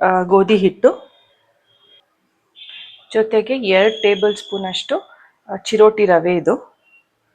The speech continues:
So ಒಂದ್ ಮೆಷರಿಂಗ್ ಕಪ್‌ಗೆ ಒಂದ್ ಟೇಬಲ್ ಸ್ಪೂನ್ ಲೆಕ್ಕ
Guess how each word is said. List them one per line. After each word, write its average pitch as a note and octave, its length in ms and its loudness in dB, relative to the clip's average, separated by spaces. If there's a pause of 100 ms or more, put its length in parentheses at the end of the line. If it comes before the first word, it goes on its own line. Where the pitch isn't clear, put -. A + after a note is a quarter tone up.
(440)
So A#3 60 -6
ಒಂದ್ G#3 400 0
ಮೆಷರಿಂಗ್ A#3 440 -4
ಕಪ್‌ಗೆ A#3+ 360 -6
ಒಂದ್ G#3 500 -4
ಟೇಬಲ್ G3+ 300 -2
ಸ್ಪೂನ್ G#3 360 -8
ಲೆಕ್ಕ F3+ 240 -4